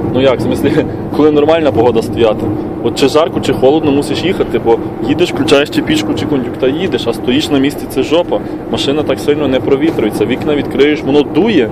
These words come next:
але не охолоджує. На заведеному стояти теж не будеш довго. Ну і, коротше,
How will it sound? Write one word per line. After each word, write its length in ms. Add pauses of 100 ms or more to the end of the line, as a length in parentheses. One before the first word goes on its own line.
(560)
але 180
не 120
охолоджує. 760 (300)
На 100
заведеному 500
стояти 400
теж 200
не 180
будеш 320
довго. 360 (1500)
Ну 120
і, 40
коротше, 420